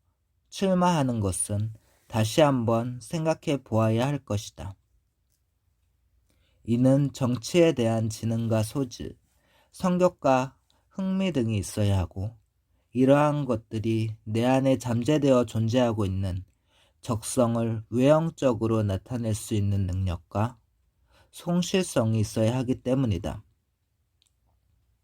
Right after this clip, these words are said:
정치 역량 배양은 정치인 개인 스스로가 탁월한 정치 학습 배양 능력이 있어야 하며 이러한 것들은 정치적 생각과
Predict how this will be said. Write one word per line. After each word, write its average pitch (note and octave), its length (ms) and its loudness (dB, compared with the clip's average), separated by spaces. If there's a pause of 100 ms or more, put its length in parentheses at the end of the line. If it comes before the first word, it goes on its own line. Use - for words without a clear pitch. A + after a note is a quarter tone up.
(500)
정치 B2 640 2
역량 A#2+ 460 2
배양은 G#2 580 -2 (420)
정치인 D#3+ 640 0
개인 B2 340 2
스스로가 A2+ 880 0 (480)
탁월한 G3+ 600 4
정치 A#2+ 420 -4
학습 F3 460 -2
배양 B2 400 2
능력이 A2+ 440 2
있어야 G2+ 400 0
하며 F#2 360 -2 (580)
이러한 D#3+ 420 4
것들은 G2+ 680 -4 (180)
정치적 C#3 600 -2
생각과 F#3 680 -2